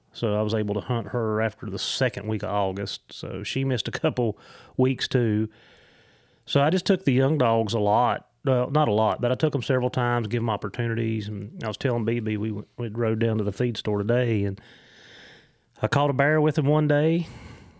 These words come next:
I had a long race one day with 'em.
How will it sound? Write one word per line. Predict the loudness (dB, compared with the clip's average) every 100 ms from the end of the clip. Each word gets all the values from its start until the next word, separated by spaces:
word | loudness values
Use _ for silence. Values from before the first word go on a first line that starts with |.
| -8
I | 0 2 2
had | 2 2
a |
long | 4 4 4 4
race | 4 4 2 0 -4 -6 -10 _ _ _ _
one | 0 2 4
day | 4 4
with | 4 2 2
'em. | 2